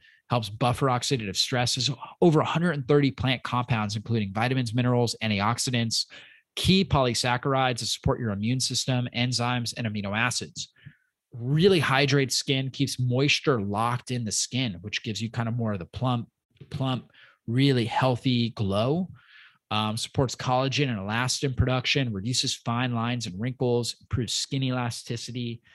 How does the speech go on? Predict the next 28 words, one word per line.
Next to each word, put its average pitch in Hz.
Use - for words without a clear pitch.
So 104
the 101
skin 131
is 110
more 117
resilient 113
to -
stress. 117
And 123
again, 113
we 113
know 123
about 117
aloe 107
vera 107
for, 95
for 104
soothing 120
burns, 113
cuts, 113
and 95
rashes, 113
of -
course. -
Uh, 113
sunflower 175
seed 131
oil, 92